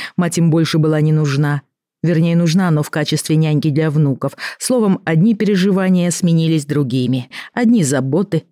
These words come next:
да работа. Марина уже просвета не видела. А потом она познакомилась близко с Романом Эрлендом и рискнула последовать его советам. Она решила жить для счастья.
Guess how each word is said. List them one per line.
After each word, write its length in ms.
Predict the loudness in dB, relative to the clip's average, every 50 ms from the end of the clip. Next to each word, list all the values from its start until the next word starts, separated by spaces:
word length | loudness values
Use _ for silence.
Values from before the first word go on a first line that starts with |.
| _ -6
да 140 | -4 -2 0
работа. 640 | 0 -2 -2 -2 -2 -4 -4 -4 -6 -8 -10 -10 -12 _ _ _ _ _ _ _
Марина 280 | -2 0 0 2 2 2
уже 160 | 0 0 -2
просвета 480 | -2 -2 -4 -2 -2 -2 -2 -2 -2 -2
не 160 | -2 -2 -2
видела. 460 | -2 -2 -4 -2 -2 -4 -4 -4 -6 -10 _ _ _ _ _ _ _ _ _ _ -6
А 80 | -4
потом 260 | -4 -2 -2 0 0 0
она 140 | 0 0
познакомилась 680 | -2 -2 -2 -2 -2 -2 -2 0 0 0 0 0 -2 -2
близко 340 | 0 0 0 0 -2 -4 -6
с 120 | -4 -4
Романом 420 | -2 -2 0 0 0 0 -2 -2 -4 _
Эрлендом 560 | -4 -2 0 0 2 2 2 2 0 0 -4 -6 -10 -18 -18 -10 _
и 100 | -2 0
рискнула 400 | 0 0 0 0 0 0 2 0
последовать 640 | 0 -2 -4 -2 -2 0 0 2 2 0 0 -2 -2
его 200 | -2 0 0 -2
советам. 680 | -2 -2 -2 -2 0 0 -2 -2 -2 -4 -4 -4 -4 -6 -8 -14 -10 -6
Она 420 | -4 0 0 0 0 0 -2 -4 -6 -4
решила 460 | -2 0 0 0 0 0 0 0 0
жить 240 | 0 0 0 0 0
для 180 | 0 0 0
счастья. 760 | 0 -2 -4 -4 -4 -4 -4 -4 -6 -6 -6 -6 -6 -6 -6